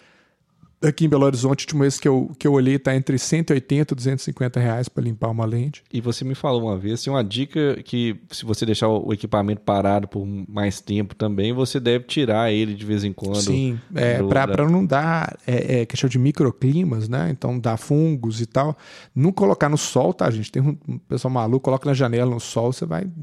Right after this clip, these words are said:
Speaker 1: detonar. Mas se for uma lente barata, ela não, não vai suportar.
Speaker 2: Uhum.
Speaker 1: Outra dica também é comprar aquelas saquinhos de sílica gel,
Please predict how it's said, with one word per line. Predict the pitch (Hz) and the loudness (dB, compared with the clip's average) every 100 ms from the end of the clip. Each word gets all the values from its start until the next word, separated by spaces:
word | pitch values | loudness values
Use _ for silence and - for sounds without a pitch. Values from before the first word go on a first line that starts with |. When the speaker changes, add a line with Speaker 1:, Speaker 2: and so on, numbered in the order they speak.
| - | -14
Speaker 1:
detonar. | 127 131 - 233 123 113 | -4 -2 0 -2 -2 -2
Mas | 113 131 | -2 -2
se | |
for | 208 | -2
uma | 214 | 0
lente | 165 - | 0 0
barata, | 151 127 113 107 139 160 | 2 2 0 -2 -4 -4
ela | 165 | -4
não, | 185 - | -6 -4
não | |
vai | 143 127 | 0 0
suportar. | - 156 170 135 - 107 - - - | -2 -4 -4 -2 -6 -6 -10 -16 -12
Speaker 2:
Uhum. | 101 92 | -10 0
Speaker 1:
Outra | 160 220 | 2 2
dica | 165 165 196 | 0 0 2
também | 190 156 156 | 2 2 2
é | 180 | 2
comprar | 185 175 175 | 0 2 0
aquelas | 165 175 175 - 147 | 0 0 0 -2 -2
saquinhos | 156 - 156 151 | -2 0 0 2
de | 165 | 0
sílica | - 170 175 190 139 | 0 0 2 2 0
gel, | 110 123 160 | 2 0 0